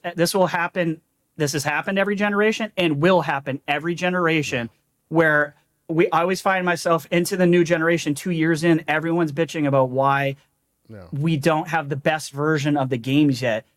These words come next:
Speaker 1: because it always takes longer than that. And if you
Speaker 2: Yeah.
Speaker 1: haven't ha-, if you're not, haven't had the opportunity to use that hardware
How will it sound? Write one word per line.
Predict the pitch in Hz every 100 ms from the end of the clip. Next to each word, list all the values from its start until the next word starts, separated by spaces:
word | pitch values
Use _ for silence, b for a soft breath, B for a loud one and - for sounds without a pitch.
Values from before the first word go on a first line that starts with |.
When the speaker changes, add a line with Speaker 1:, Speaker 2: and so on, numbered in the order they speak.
| -
Speaker 1:
because | 135 151 143
it | 135
always | 143 139
takes | - 135 -
longer | 123 135 131
than | 117 113
that. | 110 107 - B B
And | 143
if | 143
you |
Speaker 2:
Yeah. | 165
Speaker 1:
haven't | 175 170 -
ha-, | 165 156
if | 175
you're | 170
not, | 175 180
haven't | 165 175 165
had | 165 156
the |
opportunity | 156 - 139 170 165 147
to | 143
use | 117 170 190
that | 147 -
hardware | 170 214 160 127 120